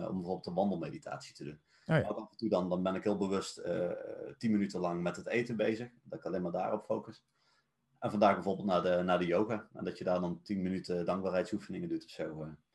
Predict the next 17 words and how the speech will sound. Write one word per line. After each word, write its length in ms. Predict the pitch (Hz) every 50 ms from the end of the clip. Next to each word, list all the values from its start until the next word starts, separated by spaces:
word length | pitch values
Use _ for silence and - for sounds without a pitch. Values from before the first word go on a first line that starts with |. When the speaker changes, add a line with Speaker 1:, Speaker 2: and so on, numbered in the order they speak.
| _ _
Speaker 1:
achteraf. 320 | - - - - - - -
Speaker 2:
En 60 | 135
die 100 | 135 123
verzin 240 | 120 123 - 156 147
je 100 | 135 120
zelf 260 | 110 139 165 170 170
of, 160 | 147 - -
of 140 | 147 139 -
krijg, 280 | - 143 139 147 113 127
of, 120 | 117 120
eh, 160 | 139 127 123 120 117 - 123
be-, 480 | 117 131 123 - 127 135 - - - -
haal 200 | 120 104 113 117
je 80 | 120 117
die 120 | 120 117
ergens 200 | 104 117 117 - -
vandaan? 300 | 117 104 101 110 107